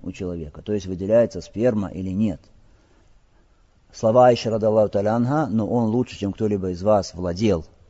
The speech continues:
своим половым органом или своей страстью», указывает на то, что значит пророк, алейхиссалату вассалям, что при этом у него не выделялась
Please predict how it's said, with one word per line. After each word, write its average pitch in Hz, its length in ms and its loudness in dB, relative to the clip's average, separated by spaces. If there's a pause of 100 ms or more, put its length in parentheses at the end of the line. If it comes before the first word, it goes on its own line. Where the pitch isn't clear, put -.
(240)
своим 101 260 -4
половым 92 380 -2
органом 101 420 -2
или 95 140 -4
своей 92 280 -8
страстью», 123 540 0
указывает 107 360 -2
на 92 100 -4
то, 120 120 -6
что 101 180 -8
значит 101 480 -6 (360)
пророк, 104 260 -2
алейхиссалату 98 500 -2
вассалям, 107 420 -2
что 127 340 -4 (680)
при 98 140 -4
этом 113 300 -2 (600)
у 110 100 -8
него 104 260 -4
не 110 220 -2
выделялась 98 720 -4